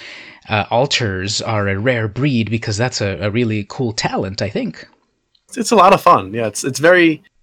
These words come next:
Speaker 2: it's very fun seeing the community around it as well. It's something that, um, if you, if you really look, it's there. And it's kind of a cool way for people to express themselves,
Speaker 1: Mm-hmm.
Speaker 2: uh, just by playing with their favorite cards. Yeah.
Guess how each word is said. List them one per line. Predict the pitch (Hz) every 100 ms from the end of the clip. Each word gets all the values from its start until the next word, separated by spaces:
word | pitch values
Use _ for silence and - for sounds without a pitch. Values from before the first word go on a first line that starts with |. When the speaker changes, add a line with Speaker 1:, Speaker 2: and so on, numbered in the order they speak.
| _
Speaker 2:
it's | 175 -
very | 190 208 202
fun | - 147 147 139
seeing | - 135 131 127
the | 120
community | 117 107 110 120
around | 117 113
it | 110
as | 98
well. | 98 107 127
It's | -
something | 113 104 110 104
that, | 101 95 -
um, | 95 92 92 87 _ _ _ -
if | 127
you, | 117 107 104
if | 117
you | 156
really | 151 151
look, | 127 -
it's | - 107
there. | 110 104 95 - _ _ _ -
And | 120
it's | -
kind | 113
of | 110
a |
cool | - 123
way | 107 101
for | 104
people | 107 -
to | 101
express | 98 104 101
themselves, | 101 - 98 92 92 -
Speaker 1:
Mm-hmm. | 147 120 90 101
Speaker 2:
uh, | 110
just | 98 - -
by | 110
playing | 107 - - 120
with |
their | -
favorite | - 98 -
cards. | 92 98 - -
Yeah. | 95